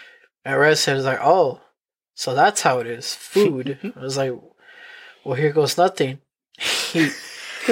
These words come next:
Speaker 1: he says, like, "Oh," I was like, "Hey, Snorlax, how about a snack?" <laughs> Takes out his Bulbasaur, who is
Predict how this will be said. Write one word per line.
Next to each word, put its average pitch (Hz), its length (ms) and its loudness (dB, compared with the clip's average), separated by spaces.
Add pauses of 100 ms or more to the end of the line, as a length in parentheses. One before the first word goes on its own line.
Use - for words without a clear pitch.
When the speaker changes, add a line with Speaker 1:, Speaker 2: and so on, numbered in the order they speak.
(260)
Speaker 1:
he 160 80 2
says, 156 280 2
like, 151 240 4
"Oh," 160 300 2 (440)
I - 20 -12
was 156 100 -6
like, 147 180 2
"Hey, 165 120 4
Snorlax, 156 540 2
how 165 80 2
about 151 180 2
a 139 60 -2
snack?" 160 760 -2
<laughs> - 1300 -4
Takes 190 340 0
out 202 240 6
his 151 200 0
Bulbasaur, 139 840 -2
who 139 180 -4
is 131 320 -6